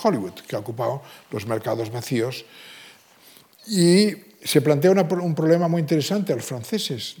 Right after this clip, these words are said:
Dicen, "Bueno, ¿qué hemos de hacer para poder ex-, exportar y competir con los americanos?". "Hemos de hacer", dicen,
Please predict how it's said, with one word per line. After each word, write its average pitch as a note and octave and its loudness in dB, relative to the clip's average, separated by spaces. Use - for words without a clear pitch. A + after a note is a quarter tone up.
Dicen, C3 -6
"Bueno, F#3+ -4
¿qué F3 -4
hemos F#3+ 0
de F3 -2
hacer F#3 0
para D#3 -4
poder D#3 0
ex-, - -6
exportar D3+ 0
y C#3 2
competir C#3+ 6
con D3 0
los A#2+ -4
americanos?". C3+ -2
"Hemos E3+ 8
de F#3 8
hacer", F#3+ 6
dicen, F3 2